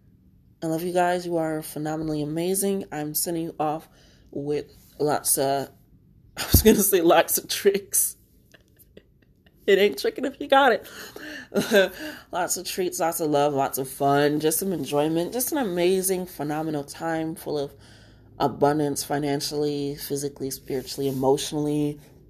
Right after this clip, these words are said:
breaking down those walls, taking that acknowledgement, love, um, being able to curate your life for you. And yes, just do that shit. Just do it. I love you all.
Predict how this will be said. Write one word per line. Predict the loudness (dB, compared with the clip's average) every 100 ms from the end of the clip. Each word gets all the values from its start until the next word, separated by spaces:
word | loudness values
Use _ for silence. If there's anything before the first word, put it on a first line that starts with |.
| -8
breaking | -2 0 0
down | -2 -2
those | -2 0
walls, | 2 4 4 2 -2 -6
taking | -6 -4
that | -4
acknowledgement, | -6 -6 0 0 0 -4 -4 -2 -4 -10 -20 -20 -20 -12
love, | -2 2 4 4 4 2 0 -8 -10
um, | -6 -4 -4
being | -2 0 0
able | -4 -6
to | -12
curate | -12 -4 -2 -2 -2
your | -2
life | -2 -4 -4
for | -2 2 2
you. | 0 -4 -2 -2 -4 -6 -20 -20 -20 -20 -12 -4
And | 0 0 0 -2 -6 -12 -20 -20 -10
yes, | -4 0 2 0 -4 -6 -6
just | -4 -4 -4 -6 -16 -18 -18 -20 -20 -20 -20 -20 -16 -4
do | 4 6
that | 6 4
shit. | -4 -8 -12 -20 -20 -20 -20 -20 -20 -20 -16
Just | -10 -10
do | -10 -12
it. | -14 -14 -18 -20 -20 -20 -20 -20 -20 -20 -20 -20 -18 -16 -18 -16 -8
I | -4
love | -4 -6
you | -2 -2
all. | -2 -6